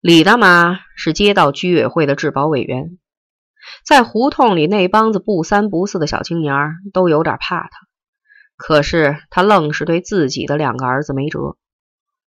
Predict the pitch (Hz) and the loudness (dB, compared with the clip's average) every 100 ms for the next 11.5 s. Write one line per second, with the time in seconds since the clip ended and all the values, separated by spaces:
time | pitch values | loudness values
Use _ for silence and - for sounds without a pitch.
0 | _ _ _ _ _ _ _ _ _ _ | _ _ _ _ _ _ _ _ _ _
1 | _ - 214 214 240 226 208 208 214 208 | _ 2 6 8 8 8 8 6 2 2
2 | 208 208 165 180 180 - 214 _ _ _ | 0 0 -2 0 0 -2 -10 _ _ _
3 | _ - 269 294 247 214 247 214 127 196 | _ -2 0 6 6 6 2 2 2 2
4 | 208 214 214 202 160 175 - 180 147 160 | 0 0 0 2 2 2 0 0 0 0
5 | 175 165 180 - _ _ _ _ - 185 | -2 -2 -6 -10 _ _ _ _ 0 2
6 | 196 165 165 135 147 - 160 160 156 127 | 2 0 0 -2 -4 0 0 0 -2 -4
7 | - 160 139 120 - 85 - _ _ _ | -6 -4 -4 -6 -8 -16 -20 _ _ _
8 | _ _ _ _ _ - - - 180 190 | _ _ _ _ _ -20 -14 2 6 8
9 | 226 208 180 170 - 165 180 185 175 151 | 8 8 4 0 -2 0 0 2 0 0
10 | - 147 214 214 139 - - - 135 131 | 0 -2 2 4 4 0 -6 -2 -4 -4
11 | 139 - 110 - | -8 -8 -10 -12